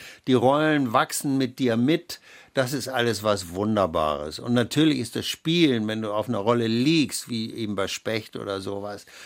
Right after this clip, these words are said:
das ist was, ist was, ist was Tolles. Du drückst was aus, was du empfindest, was du liebst. Und, äh,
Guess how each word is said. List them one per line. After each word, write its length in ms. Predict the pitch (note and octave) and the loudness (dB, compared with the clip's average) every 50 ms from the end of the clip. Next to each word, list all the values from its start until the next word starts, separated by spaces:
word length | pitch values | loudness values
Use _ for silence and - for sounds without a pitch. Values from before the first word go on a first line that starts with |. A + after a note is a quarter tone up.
| - - - - - - _ _ _ _ | -20 -20 -20 -20 -20 -20 _ _ _ _
das 240 | A2+ A2+ G#2 - - | -6 -4 -4 -4 -8
ist 280 | - G2 - - - - | -10 -10 -10 -8 -6 -6
was, 500 | G2 F#2+ - - - - - - - - _ - - - _ _ _ _ | -6 -6 -6 -8 -10 -10 -12 -12 -14 -18 _ -20 -20 -20 _ _ _ _
ist 240 | - - E3 C3+ C#3 D3 | -8 -8 -6 -6 -2 -2
was, 300 | D#3 C#3+ - - - - - - - - | -2 -2 -2 -4 -8 -10 -14 -16 -20 -14
ist 220 | - D3+ A#2+ - | -12 -10 -8 -4
was 280 | - C#3+ C3+ A#2+ - - | -4 -4 -4 -4 -8 -8
Tolles. 520 | - - C#3+ C#3+ C3 F#2 F2 E2+ E2 - - | -6 -2 0 0 0 0 -2 -4 -6 -10 -8
Du 100 | - C3 | -8 -8
drückst 420 | A2+ - B2+ E3 F#3 - - - - | -6 -2 0 0 0 0 -2 -6 -6
was 260 | C3 A#2+ - - - | -4 -4 -6 -2 0
aus, 380 | C#3 D3+ F3 G3 F#3+ E3 - - - - - _ | 2 2 2 2 0 -4 -6 -12 -18 -20 -14 _
was 180 | D3 C3 - | -8 -8 -6
du 80 | - E3 | -6 -6
empfindest, 920 | - C3 C3 A#2 - - G#3 A3 G#3+ G#3 G#3+ A3 G#3+ G#3+ G3+ F#3 - - - - - - - - - - | -6 -4 -6 -6 0 2 2 4 4 4 4 6 6 4 4 0 -4 -8 -14 -20 -20 -20 -20 -20 -12 -8
was 220 | B2 C3 B2+ - | -6 -6 -6 -6
du 120 | - C#3+ | -6 -4
liebst. 800 | C3+ C3+ D3 F3+ A3 A#3 A#3 A3+ G#3+ - - - - - - - - - - - - - - _ | -2 0 2 4 4 6 6 4 2 0 -2 -4 -4 -4 -8 -16 -20 -20 -20 -20 -20 -20 -20 _
Und, 340 | - D3+ C#3+ C#3+ C#3 A#2 A2+ | -4 -2 0 0 0 2 4
äh, 600 | B2+ B2+ B2+ C3 B2+ B2 B2 B2 A#2+ A#2+ A#2 G#2 | 6 6 6 6 6 4 4 2 2 2 0 -2